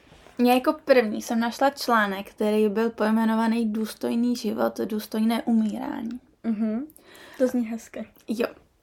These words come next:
Speaker 1: právě. A mně se hnedka, já jsem si říkala, že ten článek bude jako strašně hezký. No, n-, zas tak hezký, jako moc nebyl teda. <laughs>
Speaker 2: Jak
Speaker 1: Poz-,
Speaker 2: to?
Speaker 1: nebyl pozitivní úplně, ale vlastně se mi hnedka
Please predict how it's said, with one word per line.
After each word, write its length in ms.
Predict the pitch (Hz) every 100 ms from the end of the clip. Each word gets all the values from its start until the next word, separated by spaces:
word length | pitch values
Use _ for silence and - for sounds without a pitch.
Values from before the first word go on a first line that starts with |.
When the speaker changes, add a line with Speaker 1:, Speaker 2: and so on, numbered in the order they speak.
| -
Speaker 1:
právě. 540 | - 262 247 233 208 -
A 120 | 220
mně 220 | 233 233
se 140 | 220 254
hnedka, 360 | 247 233 -
já 80 | 220
jsem 140 | 220 220
si 140 | 214
říkala, 280 | 214 - 208
že 80 | -
ten 160 | 220
článek 340 | - 208 208 208
bude 140 | 214
jako 160 | 220 226
strašně 440 | - - 220 247
hezký. 520 | 254 220 - - 196 - _
No, 140 | 247 285
n-, 180 | 269 262
zas 180 | 262 262
tak 140 | 254
hezký, 220 | 254 254 240
jako 180 | 240
moc 180 | 240 -
nebyl 260 | 196 185 -
teda. 320 | - - 247 233 226 240 254 254 233 214 - - -
<laughs> 0 |
Speaker 2:
Jak 180 | 294
Speaker 1:
Poz-, 200 | 254 262 -
Speaker 2:
to? 60 |
Speaker 1:
nebyl 280 | 262 262 294
pozitivní 960 | 285 262 262 269 254 208 202 208 220 233
úplně, 420 | 285 - 233 247 254 -
ale 280 | 220 214 214 - _ _ _ - _ _ _ - - - - -
vlastně 260 | 262 262
se 100 | 254
mi 120 | 262 262
hnedka 520 | 254 - - 247